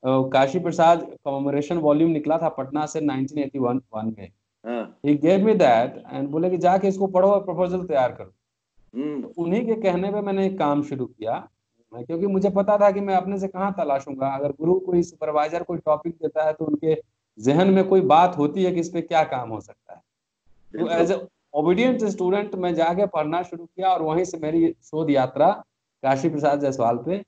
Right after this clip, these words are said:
Speaker 1: शुरू हुई। बहुत एक लंबे समय पढ़ाने के बाद, तकरीबन तेरह साल पढ़ाने के बाद मैंने दो हज़ार दस के अंतिम दिनों से पीएचडी शुरू की।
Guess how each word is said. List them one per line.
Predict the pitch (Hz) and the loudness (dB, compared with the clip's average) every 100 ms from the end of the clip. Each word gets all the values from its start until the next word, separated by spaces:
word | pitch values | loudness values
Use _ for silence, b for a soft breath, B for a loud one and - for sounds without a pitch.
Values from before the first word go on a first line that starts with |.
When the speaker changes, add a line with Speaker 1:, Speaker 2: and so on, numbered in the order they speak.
| _ _ _ _ 127 120 | _ _ _ _ -10 -6
Speaker 1:
शुरू | 147 185 156 | 2 4 6
हुई। | 127 | 4
बहुत | 131 180 196 | 4 2 2
एक | 202 | -2
लंबे | 202 208 220 240 | -2 0 4 2
समय | 214 214 202 | 0 -6 -8
पढ़ाने | 170 165 185 196 | -6 -4 -4 -4
के | 185 | -2
बाद, | 170 156 - | 2 4 2
तकरीबन | 135 147 156 | -8 -18 -16
तेरह | 160 - 156 175 | -14 -8 -4 -4
साल | 175 160 | -2 -2
पढ़ाने | 165 190 135 143 | -2 -4 -2 -2
के | 151 | -4
बाद | 143 135 135 143 _ _ _ _ _ - | 0 2 2 -2 _ _ _ _ _ -4
मैंने | 135 151 | -2 0
दो | 156 | 2
हज़ार | 165 170 160 | 4 4 4
दस | 131 156 185 - - | 4 4 4 0 -12
के | 147 147 | -4 -2
अंतिम | 139 139 160 160 | 0 -2 -4 -2
दिनों | 147 151 | 0 -2
से | 147 | -4
पीएचडी | 147 135 135 139 147 | -6 0 0 2 0
शुरू | 147 143 147 | 2 2 2
की। | - 147 | 4 2